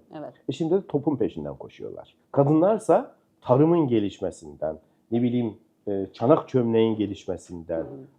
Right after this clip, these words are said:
Speaker 2: aslında medeniyetin gelişmesinden kadınlar sorumluydu.
Speaker 1: Üretimden aslında bir
Speaker 2: Üretimden
Speaker 1: nevi.
Speaker 2: sorumluydu. Ama zaman içerisinde şimdi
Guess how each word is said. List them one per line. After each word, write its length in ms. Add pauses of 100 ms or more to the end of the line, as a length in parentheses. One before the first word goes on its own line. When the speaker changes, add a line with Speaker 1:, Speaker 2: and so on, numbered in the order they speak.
(120)
Speaker 2:
aslında 340
medeniyetin 960
gelişmesinden 720
kadınlar 420
sorumluydu. 460
Speaker 1:
Üretimden 400
aslında 360
bir 40
Speaker 2:
Üretimden 500
Speaker 1:
nevi. 100
Speaker 2:
sorumluydu. 560 (440)
Ama 200
zaman 360
içerisinde 600
şimdi 520